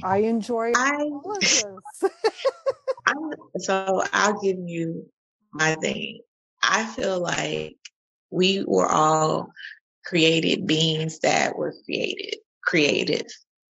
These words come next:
Speaker 2: And we had to do a lot of things early on ourselves. Up until, like, the last few centuries,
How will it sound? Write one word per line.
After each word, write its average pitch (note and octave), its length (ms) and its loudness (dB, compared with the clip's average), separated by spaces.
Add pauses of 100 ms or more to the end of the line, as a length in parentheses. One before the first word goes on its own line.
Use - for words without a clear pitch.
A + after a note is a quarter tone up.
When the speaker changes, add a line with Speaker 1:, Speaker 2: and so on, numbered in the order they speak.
(360)
Speaker 2:
And D3 720 0 (600)
we F#3 180 4
had G3+ 220 2
to F#3 100 0
do E3 160 2
a D3 80 2
lot D#3+ 300 0
of E3+ 80 -4
things D3+ 760 -6
early D3+ 340 0
on D3 380 -2 (640)
ourselves. - 720 -2 (760)
Up A#3+ 220 2
until, A3 520 0
like, G3+ 280 0
the F3+ 80 2
last G3 640 0 (680)
few F#3 160 -10
centuries, E3 920 0